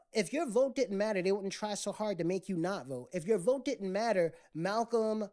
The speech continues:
Martin, Fred Hampton, you wouldn't have a bunch of these movements and a bunch of these people that died for you to vote. I don't know how you could walk around celebrating Junete-, Juneteenth, talking about you're proud to be an African American,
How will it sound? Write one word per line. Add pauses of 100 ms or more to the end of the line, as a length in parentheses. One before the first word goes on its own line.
Martin,
Fred
Hampton,
you
wouldn't
have
a (180)
bunch
of
these
movements
and
a
bunch
of
these
people
that
died
for
you
to
vote. (300)
I (340)
don't
know
how
you
could
walk
around
celebrating
Junete-,
Juneteenth,
talking
about
you're
proud
to
be (220)
an
African
American,